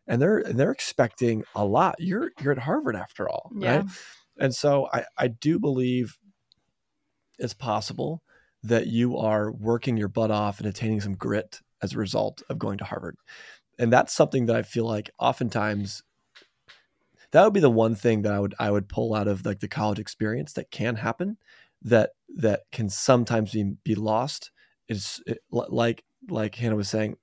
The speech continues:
Speaker 1: with e-, everything else, it can be easily attained without
Speaker 2: Mm-hmm.
Speaker 1: college. So let's be very clear. Grit can be easily attained without college, same as influence and network and, you know, internal community. And I mean, it's just all those,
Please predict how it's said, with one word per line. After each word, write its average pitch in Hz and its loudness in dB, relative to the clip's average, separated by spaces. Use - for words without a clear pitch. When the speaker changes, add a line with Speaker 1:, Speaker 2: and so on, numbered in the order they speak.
Speaker 1:
with 117 -4
e-, 135 8
everything 127 6
else, 107 0
it 104 -14
can 117 2
be 233 -4
easily 175 4
attained 92 -4
without - -2
Speaker 2:
Mm-hmm. - -6
Speaker 1:
college. 98 -6
So - -4
let's 107 -2
be 110 0
very 104 2
clear. 95 -8
Grit 135 2
can 120 0
be 110 -2
easily 160 2
attained - -4
without - -6
college, - -10
same 107 2
as 95 0
influence 95 -4
and 95 -2
network 104 -4
and, 95 -4
you 98 -4
know, - -6
internal 107 -2
community. 98 -2
And 95 -4
I - -12
mean, 104 -2
it's 98 -8
just - -10
all 123 6
those, 101 -2